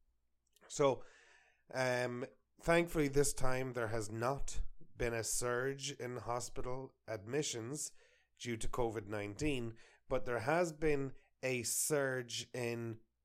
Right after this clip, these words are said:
positive tests from around British Columbia. And that's because, like, you know, most people who get covid now are able to treat the symptoms at home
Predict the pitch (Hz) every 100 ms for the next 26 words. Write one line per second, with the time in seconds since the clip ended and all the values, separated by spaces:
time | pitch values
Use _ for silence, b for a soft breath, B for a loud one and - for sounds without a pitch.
0 | _ _ - - 143 143 143 139 147 135
1 | 123 - - - - - 131 110 - -
2 | - - - _ - 120 120 110 107 107
3 | 101 101 - 110 104 - - 110 104 101
4 | 95 71 - _ b b b b b 151
5 | 214 214 196 170 139 135 123 120 - _
6 | _ _ _ _ _ _ 160 156 131 123
7 | 151 160 - 156 135 131 123 123 127 -
8 | - 117 117 113 98 98 107 - 123 113
9 | 120 120 - 117 110 107 _ - - 139
10 | 135 - _ 104 113 131 123 98 101 101
11 | 101 101 113 71